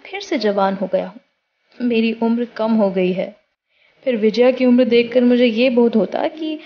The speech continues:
मैं ठीक नहीं कर रहा हूँ। अपराध बोध के बिना सच्चा प्यार क्यों नहीं होता? प्यार तो समाज की धारा के खिलाफ चलकर ही किया जा सकता है।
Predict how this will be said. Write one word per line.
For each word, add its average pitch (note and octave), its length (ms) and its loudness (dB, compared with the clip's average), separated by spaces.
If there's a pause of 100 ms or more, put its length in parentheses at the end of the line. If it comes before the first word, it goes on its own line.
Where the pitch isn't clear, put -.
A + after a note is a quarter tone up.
(260)
मैं C4 240 -4
ठीक - 260 -6
नहीं F3+ 200 -8
कर F3 140 -6
रहा E3+ 140 -12
हूँ। - 100 -18 (600)
अपराध D4 460 -2
बोध B3+ 260 2
के B3+ 140 0
बिना A3+ 260 0 (520)
सच्चा - 380 -10
प्यार F#3 360 -6 (180)
क्यों A#3 160 -4
नहीं F#3 240 -4
होता? - 280 -18 (480)
प्यार A3+ 340 0
तो B3 120 0
समाज G#3 440 0
की A3 100 0
धारा F3+ 300 -2
के G3 140 -2
खिलाफ G3+ 420 -4
चलकर F#3 380 -2
ही G#3+ 120 0
किया E3+ 220 0
जा E3 140 -4
सकता - 320 -12
है। F3+ 180 -16